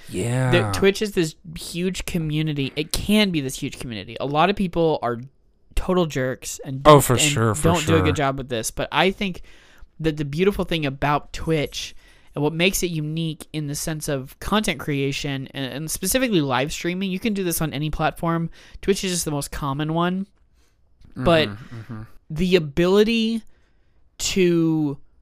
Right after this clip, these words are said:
Speaker 2: connect and build a community with both content creators
Speaker 1: Mm-hmm.
Speaker 2: and the viewers that are watching you.
Speaker 1: Yeah.
Speaker 2: And building both of those connections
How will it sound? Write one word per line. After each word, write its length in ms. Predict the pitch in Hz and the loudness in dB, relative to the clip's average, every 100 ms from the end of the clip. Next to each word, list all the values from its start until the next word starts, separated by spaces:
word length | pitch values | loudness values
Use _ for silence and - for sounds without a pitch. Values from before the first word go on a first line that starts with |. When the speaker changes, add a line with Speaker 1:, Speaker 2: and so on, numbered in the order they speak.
| _ _ _ _ | _ _ _ _
Speaker 2:
connect 720 | - 180 170 165 165 185 - | -4 -2 0 0 0 0 -2
and 180 | 165 156 | -8 -4
build 260 | 160 165 170 | 0 2 2
a 60 | |
community 760 | 170 165 156 156 143 127 131 123 | -2 -4 -2 -2 0 0 -2 -4
with 260 | - 147 - | -4 -4 -2
both 340 | 151 143 - | -2 -2 -4
content 580 | - - 170 180 185 - | -8 -2 0 2 -2 -2
creators 1080 | - - 143 127 147 185 233 277 269 - 117 - - | -8 -6 -4 0 0 2 2 2 -2 -6 -8 -10 -10
Speaker 1:
Mm-hmm. 580 | 101 104 107 117 143 156 - | -8 -8 -4 -4 -4 -6 -2
Speaker 2:
and 400 | 175 185 202 185 | 2 4 4 0
the 260 | 180 165 151 | -2 0 0
viewers 920 | 139 147 165 151 143 139 135 - - _ _ _ | 0 0 4 4 4 0 -2 -4 -6 _ _ _
that 200 | 147 143 135 | -6 -2 -2
are 80 | |
watching 500 | 131 123 117 - 101 | -2 -4 -6 -8 -14
you. 240 | - - 160 - - | -14 -16 -16 -18 -12
Speaker 1:
Yeah. 300 | - - - - | -8 -6 -8 -4
Speaker 2:
And 160 | 156 | -2
building 300 | 156 170 165 | 2 4 2
both 260 | 143 160 185 | 4 4 4
of 100 | 202 | 4
those 140 | 175 - | 2 0
connections 720 | 147 139 139 - 135 131 | -4 -4 -4 -6 -6 -6